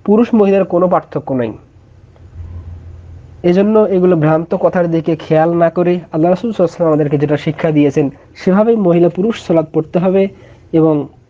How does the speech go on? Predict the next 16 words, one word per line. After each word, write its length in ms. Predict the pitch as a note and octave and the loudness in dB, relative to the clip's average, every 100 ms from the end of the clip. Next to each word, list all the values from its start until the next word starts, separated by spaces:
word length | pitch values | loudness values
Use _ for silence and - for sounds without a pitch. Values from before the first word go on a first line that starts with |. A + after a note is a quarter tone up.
| - | -20
সালাতকে 640 | - E3 F3 F3+ - G3 G3 F#3+ | -2 0 2 -2 -2 0 0 0
কবুলযোগ্য 500 | F3 G3+ A#3 A3 G3+ F3+ | 0 2 0 0 0 0
করতে 220 | D#3+ - D#3+ | -2 0 0
গেলে 160 | F3 | 2
আল্লাহ 220 | E3+ D3+ D#3 | 2 2 -2
রাসূল 260 | D3 G3 G3+ - | -2 -4 -8 -2
সাল্লাল্লাহু 440 | D#3 C#3+ C#3+ D3+ D3+ | 0 2 2 0 0
আলাইহি 220 | D#3 D#3 | 0 0
ওয়াসাল্লাম 420 | E3 F3+ E3+ E3+ D#3+ - - - | 0 2 2 2 0 -6 -20 -8
সাহাবীদের 500 | F3 E3 F#3 F#3 F3+ D3+ | -4 0 0 0 -2 0
দেখিয়ে 300 | D3+ F#3 F3 | -2 0 0
দেওয়া 200 | E3+ D3 | 2 0
স-, 400 | D#3+ D#3 - - - | -2 -6 -10 -14 -4
পদ্ধতি 360 | D#3+ F#3+ G3 | -2 0 2
অনুযায়ী 360 | E3 D#3 D#3 G3 | 2 2 2 2
আমাদেরকে 400 | E3+ D3 C3+ | 2 0 -2